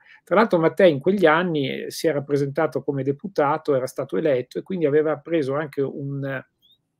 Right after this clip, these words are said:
un peso importante all'interno della Democrazia Cristiana. Ehm,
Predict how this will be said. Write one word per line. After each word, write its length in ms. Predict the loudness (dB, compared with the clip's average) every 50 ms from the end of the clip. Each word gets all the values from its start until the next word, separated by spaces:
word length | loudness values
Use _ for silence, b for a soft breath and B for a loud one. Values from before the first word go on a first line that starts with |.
| _ -20 B B B B B B B _
un 180 | -10 -10 -4
peso 280 | 2 4 4 4 4 2
importante 720 | -2 -4 -2 -4 -4 -4 -2 -4 -4 -4 -4 -6 -4 -4
all'interno 480 | -4 -4 -4 -8 -6 -6 -6 -6 -6 -8
della 220 | -8 -6 -6 -6
Democrazia 540 | -6 -8 -8 -10 -12 -12 -12 -12 -12 -12 -12
Cristiana. 680 | -12 -14 -16 -16 -14 -16 -16 -16 -16 -18 -20 -20 -20 _ _ _ _ _ _ b b b b b b b b b b b b _ _ _ _ _ _
Ehm, 1300 | 6 10 10 12 12 10 10 8 8 6 4 2 0 -4 -4 -4 -6 -6 -6 -8 -10 -12 -14 -16 -20 -20